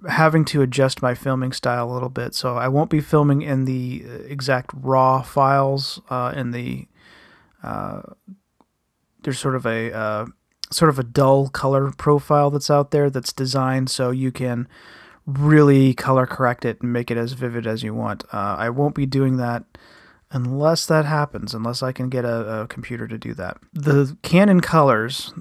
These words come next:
and this is part of the reason why I went with Canon, Canon's skin tones,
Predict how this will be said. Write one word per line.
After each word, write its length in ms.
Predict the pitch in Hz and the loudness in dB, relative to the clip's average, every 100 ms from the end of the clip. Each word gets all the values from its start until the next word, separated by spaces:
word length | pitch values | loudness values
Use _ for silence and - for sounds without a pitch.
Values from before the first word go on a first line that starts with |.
| - | -10
and 100 | - | -2
this 120 | 143 160 | -2 -2
is 80 | |
part 260 | 139 160 170 | 0 4 6
of 40 | |
the 60 | 147 | 6
reason 240 | 147 131 | 4 2
why 160 | 127 123 | 0 0
I 40 | |
went 180 | 123 123 | -2 -6
with 140 | - - | -8 -10
Canon, 420 | 135 123 - 135 | -8 -8 -8 -8
Canon's 720 | - 160 170 151 139 127 - | -2 2 4 4 2 0 -2
skin 360 | - - 147 143 | -2 2 2 2
tones, 600 | 131 127 117 127 - | 0 -2 -2 -6 -8